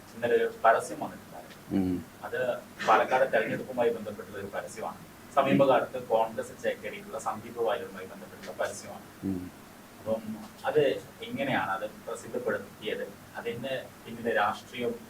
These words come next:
Speaker 1: വല്ലതും മാനേജ്മെന്റുമായി സംസാരിച്ചിട്ടുണ്ടോ? അത്തരം കാര്യങ്ങളൊന്നും പറയാം.
Speaker 2: സിറാജിൽ വന്ന പരസ്യം നിങ്ങൾ കാണുമ്പോൾ തന്നെയാണ് ഞങ്ങളും കാണുന്നത്. പത്യ-, പത്രത്തിന് പരസ്യത്തിന്റെ പൊതുവായൊരു പോളിസി ഉണ്ട്, അതനുസരിച്ച്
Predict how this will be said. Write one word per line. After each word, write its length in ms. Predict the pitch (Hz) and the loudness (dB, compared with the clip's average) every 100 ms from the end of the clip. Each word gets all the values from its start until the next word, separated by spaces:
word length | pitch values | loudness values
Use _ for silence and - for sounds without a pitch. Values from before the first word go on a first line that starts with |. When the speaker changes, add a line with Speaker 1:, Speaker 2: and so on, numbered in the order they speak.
| - | -10
Speaker 1:
വല്ലതും 280 | 107 107 107 101 | -4 -2 -2 0
മാനേജ്മെന്റുമായി 580 | - - - - 110 - 98 | 0 -2 -8 -6 -6 -6 -8
സംസാരിച്ചിട്ടുണ്ടോ? 720 | - 113 110 - - - - - - - - | 0 2 2 -2 -12 -14 -14 -16 -18 -18 -8
അത്തരം 200 | - - | -4 2
കാര്യങ്ങളൊന്നും 440 | 95 - 101 98 - - | 2 2 -4 -10 -10 -10
പറയാം. 200 | - - - - - - - - - - - - - | -10 -12 -16 -18 -18 -18 -18 -18 -18 -18 -18 -6 4
Speaker 2:
സിറാജിൽ 480 | - 98 104 104 113 120 | 12 12 12 12 12 12
വന്ന 160 | 120 123 110 | 12 12 12
പരസ്യം 400 | 110 110 - 135 123 | 12 12 10 12 12
നിങ്ങൾ 180 | 131 139 | 12 12
കാണുമ്പോൾ 360 | 131 131 131 139 131 | 12 12 12 12 12
തന്നെയാണ് 420 | 131 131 127 127 131 | 12 12 12 12 12
ഞങ്ങളും 300 | 120 127 139 143 | 12 12 12 12
കാണുന്നത്. 420 | 117 98 87 80 101 - - - - - - - - - - - - - | 12 12 10 6 4 2 -18 -20 -20 -20 -20 -20 -20 -20 -20 -20 -20 12
പത്യ-, 380 | 107 107 139 - - - 113 | 12 12 12 10 6 12 12
പത്രത്തിന് 580 | 101 - 120 - 147 131 | 12 12 12 12 12 12
പരസ്യത്തിന്റെ 680 | 120 117 - 147 143 147 151 147 | 12 12 12 10 12 12 12 12
പൊതുവായൊരു 560 | 127 135 156 156 156 131 | 12 12 12 12 12 12
പോളിസി 420 | 131 131 151 - 135 98 | 12 12 12 12 12 12
ഉണ്ട്, 160 | 82 - - 98 | 10 6 10 12
അതനുസരിച്ച് 680 | 110 110 - 123 - 139 | 12 12 10 8 10 12